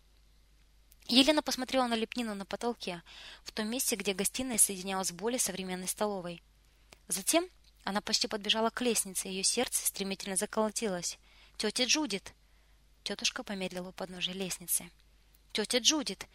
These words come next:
вы не можете мне кое-что сказать? Входил ли Дэймон в гостиную?" "Что?" Тётя Джудит рассеянно заморгала. "Роберт проводил Дэймона в гостиную. Пожалуйста, тётя Джудит, вспомните, мне необходимо это знать". "По-моему, нет.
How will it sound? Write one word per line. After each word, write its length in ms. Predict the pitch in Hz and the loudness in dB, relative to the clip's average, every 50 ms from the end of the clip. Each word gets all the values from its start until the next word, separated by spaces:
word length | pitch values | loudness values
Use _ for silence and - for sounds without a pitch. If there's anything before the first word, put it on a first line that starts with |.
| - - _ _ | -20 -20 _ _
вы 120 | - 196 226 | -2 0 2
не 80 | 240 | 2
можете 380 | 269 330 415 427 349 277 - 233 | 4 2 2 2 0 0 -2 -2
мне 160 | 208 208 202 | -2 -2 -6
кое-что 320 | 202 - 214 196 - - 226 | -6 -4 -2 -2 -2 0 2
сказать? 640 | - - - 269 262 240 233 190 175 - - - _ - - - - - - | 0 2 2 2 2 2 2 0 0 -6 -12 -20 _ -20 -20 -20 -20 -20 -18
Входил 440 | - - - - 226 214 - 381 415 | -10 -4 2 4 4 6 8 6 8
ли 100 | 392 359 | 8 6
Дэймон 320 | 220 214 208 202 196 190 | 4 4 2 2 -2 -6
в 60 | 180 170 | -2 0
гостиную?" 580 | 214 214 - - - 220 190 185 180 170 170 - - _ _ - - _ - | 2 2 2 2 2 0 0 -2 -8 -10 -12 -16 -20 _ _ -20 -14 _ 4
"Что?" 260 | - - - 320 370 - - - _ _ _ _ - - - - - _ _ _ _ _ _ _ | 4 4 6 4 0 0 -8 -20 _ _ _ _ -20 -20 -20 -20 -20 _ _ _ _ _ _ _
Тётя 280 | - - 202 - - 190 | -4 -4 -4 -2 -2 -2
Джудит 360 | 175 - 190 220 277 285 - | -2 -2 -2 -2 -4 -4 -4
рассеянно 400 | - 269 - - 196 180 185 190 | 0 0 2 2 2 0 -2 -2
заморгала. 600 | 180 - 190 190 208 196 - 214 190 180 175 170 - - _ _ _ - - _ - - - - _ _ - - - - | -2 -2 -2 -4 -4 -2 0 0 0 0 -4 -8 -14 -20 _ _ _ -20 -20 _ -20 -20 -20 -20 _ _ -20 -20 -8 -2
"Роберт 360 | - 262 294 269 214 294 - | 4 4 6 6 4 2 0
проводил 380 | - - 208 202 220 220 294 311 | 0 0 2 2 2 2 2 4
Дэймона 380 | 247 233 226 220 202 190 190 | 6 6 6 6 4 -2 -2
в 40 | 175 | 2
гостиную. 520 | 170 220 - - - 240 214 202 185 170 - - - - - - - | 4 4 6 6 6 2 2 -2 -4 -10 -12 -16 -20 -20 -20 -12 -2
Пожалуйста, 640 | - 226 240 226 277 269 240 208 185 - - - - | 4 4 4 6 6 6 4 4 0 -4 -6 -8 -8
тётя 320 | - - 226 - - 240 | -4 -4 -4 -2 -2 -2
Джудит, 320 | 220 220 269 247 190 202 - | 0 0 0 0 0 0 -2
вспомните, 640 | - - - 247 247 233 196 190 - - - 175 - - - - - - | -2 0 2 0 0 2 0 -2 -2 -2 -4 -4 -8 -8 -10 -8 -4 2
мне 160 | 226 226 226 | 2 4 6
необходимо 580 | 240 262 - - - 294 269 - 294 269 208 | 6 4 4 6 2 2 4 4 0 0 0
это 140 | 190 - 208 | -2 -2 0
знать". 400 | 202 214 220 208 190 180 - - - - - - _ - - - - _ _ - - - - - | 0 0 2 0 0 -2 -6 -10 -14 -18 -20 -20 _ -20 -20 -20 -20 _ _ -20 -20 -20 -8 2
"По-моему, 440 | - 214 208 214 233 247 254 262 285 | 2 4 4 4 2 0 0 0 0
нет. 360 | 302 294 247 185 170 - - | 2 2 2 2 2 -2 -14